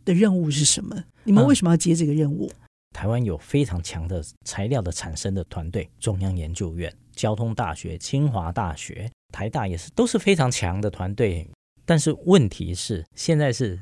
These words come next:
Speaker 2: 产生材料固然是挑战，但他们做出来，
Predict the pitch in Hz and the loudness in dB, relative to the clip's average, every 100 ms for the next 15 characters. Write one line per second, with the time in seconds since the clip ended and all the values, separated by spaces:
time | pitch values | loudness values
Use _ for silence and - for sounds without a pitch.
0 | - - 90 82 - 175 175 - 87 98 | -8 -2 -2 0 2 4 4 0 -4 -2
1 | 90 - - _ 165 101 87 101 - 85 | -4 -6 -16 _ 2 2 2 -4 -6 -8
2 | - 85 107 110 104 87 - _ - 120 | -6 -4 -4 -2 -4 -6 -10 _ 0 0
3 | - 101 87 - | 2 -6 -6 -10